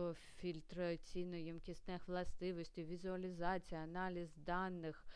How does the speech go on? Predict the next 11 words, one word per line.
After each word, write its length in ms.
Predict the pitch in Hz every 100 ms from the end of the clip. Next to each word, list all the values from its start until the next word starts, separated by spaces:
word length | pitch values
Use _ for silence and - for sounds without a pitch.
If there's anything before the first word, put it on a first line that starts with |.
| - - -
та 280 | - 180 175
видача 800 | 156 156 202 180 175 - 180 156 180
графіки 800 | 175 196 190 - 165 - 165
та 140 | 156 160
таке 400 | 170 160 170 165
інше. 640 | - 160 151 - 156 143 -
І 160 | 240 262
накопичення 800 | 262 302 285 226 - 226 196
величезного 840 | 165 180 175 - 214 208 180 170 170
досвіду 540 | 160 196 233 196 170
двовимірного 1080 | 156 156 156 165 160 175 185 165 156 151 156